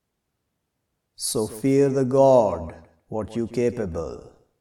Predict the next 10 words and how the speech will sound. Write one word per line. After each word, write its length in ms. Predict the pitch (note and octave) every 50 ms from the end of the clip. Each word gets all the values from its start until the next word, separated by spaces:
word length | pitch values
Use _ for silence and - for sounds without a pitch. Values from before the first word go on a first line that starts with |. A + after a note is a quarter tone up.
| _ _ _ _
and 300 | G#2+ A2 G#2+ G#2+ G#2+ A#2
listen 680 | B2 B2 - - - C3 C3 B2+ C3 B2+ C3 B2+ - - _
and 220 | - G#2+ A2 A2 G#2+
obey 760 | A2 A2+ G#2 G2+ A#2+ A#2+ A#2 A2+ G2+ F2+ F2 E2+ F#2+ - _ _ _ _ _ _
and 220 | F#2+ F#2+ F#2 F2+
spend, 680 | - - - - G#2 G2+ G2 F#2 E2+ D2+ B1+ B1 - - - _ _ _ _ _ _ _ _ _ _ _ _ _
better 480 | G#2 G#2+ G#2 A#2 A2+ G#2 - G2+ F#2 E2
to 140 | D#2 F2
your 200 | E2 D#2+ D#2 D2+
souls. 1040 | D2 - - F#2 E2 D#2+ D2+ A#1 G1+ G#1+ G1+ G1+ - - - - - - _ _